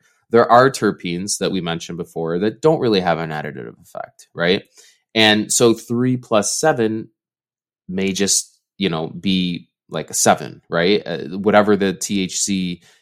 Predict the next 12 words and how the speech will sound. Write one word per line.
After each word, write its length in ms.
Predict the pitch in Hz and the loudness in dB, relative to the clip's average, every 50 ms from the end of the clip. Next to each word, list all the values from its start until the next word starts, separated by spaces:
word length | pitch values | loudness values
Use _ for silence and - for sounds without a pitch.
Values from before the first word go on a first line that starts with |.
| _ _ _ | _ _ _
is, 600 | 90 90 87 85 85 82 82 80 - - - - | 0 2 2 2 2 0 -4 -4 -6 -8 -8 -8
is 460 | - 90 87 87 85 80 - - - _ _ _ _ _ - - - 98 | -6 -6 -4 -4 -4 -6 -8 -8 -10 _ _ _ _ _ -20 -20 -14 -8
doing 300 | - 98 92 92 87 85 | -4 -2 -2 -2 -2 -2
to 60 | 87 | -4
interact 400 | - 90 90 85 85 82 - - | -4 -2 -2 0 0 -2 -2 -4
with 80 | 87 | -6
that 140 | 80 78 - | -6 -6 -6
C 160 | - - 92 | -6 -4 -4
B 100 | 85 87 | -4 -2
one 160 | 85 82 85 85 | -2 -4 -4 -4
receptor 540 | 85 82 - 85 80 - - 87 82 82 | -6 -6 -4 -4 -6 -4 -2 -2 -2 -2
is, 220 | 80 80 78 - | -2 -4 -6 -8